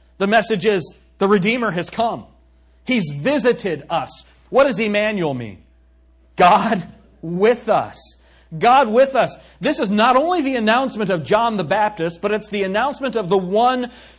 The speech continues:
whom John the Baptist would announce. And it's about Jesus Christ. And God has visited the nation of Israel, his people. He's visited them.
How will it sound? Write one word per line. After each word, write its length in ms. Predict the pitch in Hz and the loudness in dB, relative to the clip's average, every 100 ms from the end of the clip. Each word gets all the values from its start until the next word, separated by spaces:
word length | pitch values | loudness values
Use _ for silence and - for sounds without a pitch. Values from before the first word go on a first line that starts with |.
| _ | _
whom 640 | - - 285 302 269 226 170 | -16 -4 0 2 0 0 -2
John 560 | 127 208 277 294 269 | 0 2 2 0 -2
the 140 | 185 190 | -2 -4
Baptist 760 | 143 226 277 277 - 220 214 | -2 2 2 0 0 0 2
would 160 | 202 214 | 2 4
announce. 760 | 240 339 339 170 - - - _ _ _ _ _ _ | 4 2 0 -2 -8 -16 -18 _ _ _ _ _ _
And 100 | 143 | -8
it's 120 | 165 | -6
about 280 | 180 208 202 | -2 -2 -4
Jesus 500 | - 220 247 220 208 | -6 -6 -6 -6 -8
Christ. 720 | - - 226 220 151 - - _ _ _ _ | -10 -10 -8 -8 -10 -16 -18 _ _ _ _
And 240 | 147 139 110 | -14 -12 -8
God 380 | 175 208 226 | -8 -4 -2
has 240 | 180 151 131 | -2 -6 -10
visited 1040 | 120 120 170 262 233 220 202 180 151 - - _ _ _ | -16 -6 0 0 0 -2 -2 -4 -4 -8 -16 _ _ _
the 100 | 127 | -12
nation 600 | 127 127 151 185 - 208 | -10 -8 -8 -8 -8 -8
of 160 | 165 131 | -10 -10
Israel, 560 | 151 127 135 120 95 - _ | -10 -10 -10 -10 -14 -20 _
his 160 | - 113 | -18 -16
people. 460 | - 160 - 95 - _ _ _ _ _ | -12 -12 -12 -18 -20 _ _ _ _ _
He's 160 | - 110 | -20 -6
visited 440 | 165 214 139 104 | -2 -2 -4 -10
them. 220 | 104 90 | -14 -18